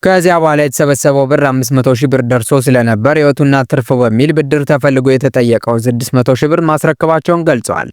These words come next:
ቤተሰቡ ይህ በሚሆንበት ወቅት ለፖሊስ ሄደው አለማመልከቱን የሚናገሩት የቤተሰቡ አባሉ ባለቤቱ ጎንደር ቤት ተከራይታ እንደምትኖር፣ የታጋች ቤተሰቦች ጭልጋ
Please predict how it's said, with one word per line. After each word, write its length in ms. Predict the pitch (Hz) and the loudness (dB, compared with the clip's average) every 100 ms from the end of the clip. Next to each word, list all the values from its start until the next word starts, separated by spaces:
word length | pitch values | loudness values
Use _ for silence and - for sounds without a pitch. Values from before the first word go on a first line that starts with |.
| - _ _ - | -18 _ _ -4
ቤተሰቡ 520 | 175 175 180 165 160 | 0 0 0 0 2
ይህ 140 | 160 156 | 2 2
በሚሆንበት 680 | 147 147 143 143 127 135 151 | 2 2 2 0 0 0 0
ወቅት 200 | 156 - | 0 0
ለፖሊስ 460 | 131 120 127 127 - | -2 0 0 0 0
ሄደው 260 | 123 135 | 0 2
አለማመልከቱን 840 | 135 123 120 117 117 113 123 139 | 0 0 0 0 -2 -2 -2 0
የሚናገሩት 720 | 127 117 113 110 107 113 147 151 | 0 2 0 -2 -2 0 2 2
የቤተሰቡ 480 | 139 139 - 135 110 | 0 0 0 -2 0
አባሉ 340 | 107 104 98 139 180 - - - - _ | -2 -2 0 2 0 -4 -20 -20 -20 _
ባለቤቱ 500 | 175 180 180 165 156 156 | -2 0 2 2 0 0
ጎንደር 360 | 156 156 151 143 | 0 2 2 2
ቤት 160 | 147 | 0
ተከራይታ 440 | 151 135 139 135 151 | -2 -2 0 -2 -2
እንደምትኖር፣ 760 | 139 127 117 113 - 165 139 165 | -2 0 0 -2 -4 -2 0 2
የታጋች 500 | 156 151 143 143 139 | 0 0 0 -2 0
ቤተሰቦች 440 | 139 127 135 143 151 | -2 -2 0 0 0
ጭልጋ 280 | - 139 127 | 0 -2 0